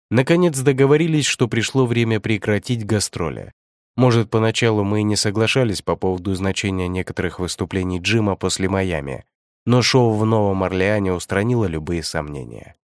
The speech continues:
Ему необходим перерыв. В раздевалке я спросил Джима, что случилось. Он попытался сформулировать одну из своих классических речей,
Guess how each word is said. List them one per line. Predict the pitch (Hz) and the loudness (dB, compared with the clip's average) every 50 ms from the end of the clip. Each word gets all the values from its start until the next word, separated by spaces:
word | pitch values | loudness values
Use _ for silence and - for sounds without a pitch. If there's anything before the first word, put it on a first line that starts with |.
| _ _ _ _ - | _ _ _ _ -4
Ему | 90 92 104 107 110 107 | 0 2 4 4 4 4
необходим | 104 101 101 95 92 - - 98 90 101 101 98 90 | 4 4 2 2 0 -2 -4 -4 -2 -2 -2 -2 -2
перерыв. | - 101 95 95 98 87 85 76 67 - - - _ _ _ _ _ _ _ _ _ _ _ _ _ | -2 -4 -2 -2 -2 -4 -4 -6 -8 -10 -14 -20 _ _ _ _ _ _ _ _ _ _ _ _ _
В | - | 2
раздевалке | 113 135 135 120 127 143 143 160 165 147 - - 131 | 4 4 4 4 4 4 4 4 4 2 2 2 2
я | 135 131 | 2 2
спросил | - - 135 131 123 - - 156 143 123 | 2 0 0 0 2 2 2 0 0 0
Джима, | 107 113 123 123 120 107 | 0 0 2 2 0 0
что | - - 117 | 0 -2 -4
случилось. | 107 - 117 113 104 - - 85 76 71 71 - - - _ _ _ _ _ _ _ _ _ _ _ - | -2 -2 -2 -2 -2 -2 -2 -4 -4 -4 -6 -8 -12 -14 _ _ _ _ _ _ _ _ _ _ _ 0
Он | 117 117 113 | 2 2 2
попытался | 98 110 104 - 117 - 123 113 104 - - 90 | 2 0 0 0 2 2 2 2 2 0 -2 -4
сформулировать | - - - 95 92 92 95 95 101 107 104 98 90 90 85 - | -4 -4 -4 -2 -2 -2 -2 0 0 0 0 0 0 -2 -2 -2
одну | 90 85 82 104 107 107 | -2 -2 0 0 0 2
из | 98 - | 0 0
своих | - 101 95 95 95 92 - | 0 0 0 0 -2 -4 -6
классических | - - 98 95 - - 101 - - 98 - - - 101 - | -6 -4 -4 -2 -2 -4 -4 -4 -4 -6 -4 -4 -4 -4 0
речей, | 107 110 110 - - 104 85 78 69 | 0 -2 0 0 0 0 -2 -2 -4